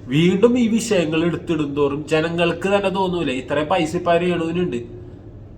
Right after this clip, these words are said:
പണ്ടൊക്കെ കൊല്ലസുധിയുടെ ഭാര്യ രേണുസുധി എന്ന് പറഞ്ഞിരുന്നു, ഇപ്പൊ രേണുസുധിയുടെ ഭാ-, ഭർത്താവായിരുന്നു കൊല്ലസുധി എന്ന് പറഞ്ഞ ആ മരിച്ചുപോയ കലാകാരൻ എന്ന് പറയുന്ന രീതിയിൽ രേണു വളർന്നിട്ടുണ്ട്. അത്രത്തോളം പൈസയും കാര്യങ്ങളും രേണു ഉണ്ടായിക്കൊണ്ടിരിക്കുന്നുണ്ട്. രേണുവിന് ചെയ്യാവുന്ന കാര്യങ്ങൾ ഇപ്പോൾ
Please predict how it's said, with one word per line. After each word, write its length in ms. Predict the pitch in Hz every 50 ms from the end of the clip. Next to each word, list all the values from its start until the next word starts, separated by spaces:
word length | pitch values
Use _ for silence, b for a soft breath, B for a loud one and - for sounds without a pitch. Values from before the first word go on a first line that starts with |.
| - - - -
പണ്ടൊക്കെ 380 | 135 143 143 143 156 156 196
കൊല്ലസുധിയുടെ 680 | 196 196 208 202 190 185 175 175 175 175 170 165 170
ഭാര്യ 340 | 170 180 196 190 180 190 190
രേണുസുധി 520 | 190 196 190 185 180 170 - 165 160 147 151
എന്ന് 140 | 151 151
പറഞ്ഞിരുന്നു, 360 | 175 180 175 170 170 170 170 165
ഇപ്പൊ 240 | 147 123 - 175 185
രേണുസുധിയുടെ 680 | 190 185 180 175 170 175 160 - 170 160 151 160 165 180
ഭാ-, 480 | 190 208 202 196 190 185 175 - -
ഭർത്താവായിരുന്നു 1120 | 151 170 170 - - - 165 170 170 185 196 196 185 180 180 175 175 185 190 190 - 123
കൊല്ലസുധി 520 | - 156 156 160 160 156 156 - 156 156 170
എന്ന് 180 | 175 175 175
പറഞ്ഞ 240 | 175 175 175 170 175
ആ 100 | 175 175
മരിച്ചുപോയ 480 | 175 175 170 165 - - 175 170 170 170
കലാകാരൻ 600 | 180 175 170 165 156 151 147 147 143 147 147 143 - -
എന്ന് 320 | 160 170 170 175 170 185 185
പറയുന്ന 440 | 190 208 202 196 190 185 185 185
രീതിയിൽ 500 | 190 196 208 202 196 190 185 185 190 196 196
രേണു 240 | 196 190 185 180 185
വളർന്നിട്ടുണ്ട്. 960 | 190 208 202 196 180 170 160 170 175 170 - 190 185 180 147 117 - - - - - B B B B B B B
അത്രത്തോളം 580 | B 156 - 185 170 151 185 180 180 185 190 185
പൈസയും 380 | 226 214 202 190 175 190 190 196
കാര്യങ്ങളും 340 | 196 196 196 202 202 202
രേണു 200 | 202 202 190 185
ഉണ്ടായിക്കൊണ്ടിരിക്കുന്നുണ്ട്. 960 | 208 202 196 202 180 170 156 165 170 160 165 180 185 175 180 185 185 185 165 139 - - B B B B B B B 135
രേണുവിന് 480 | 143 151 156 156 165 175 180 180 208
ചെയ്യാവുന്ന 580 | 196 - 220 208 202 202 196 185 185 185 185 190
കാര്യങ്ങൾ 460 | 185 202 196 185 180 180 175 185 180
ഇപ്പോൾ 380 | 180 180 - 185 180 147 123